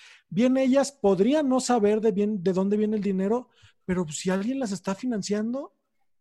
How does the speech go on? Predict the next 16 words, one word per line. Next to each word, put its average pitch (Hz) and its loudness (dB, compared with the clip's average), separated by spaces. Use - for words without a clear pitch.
pues 170 -6
adelante, 196 -2
¿no? 262 0
O 285 -2
sea, 220 -4
ellas 247 2
no 247 0
se, 240 -8
ellas 302 0
no 330 0
se 311 -2
van 294 0
a 294 0
poner 247 0
a 247 0
decir, 226 -4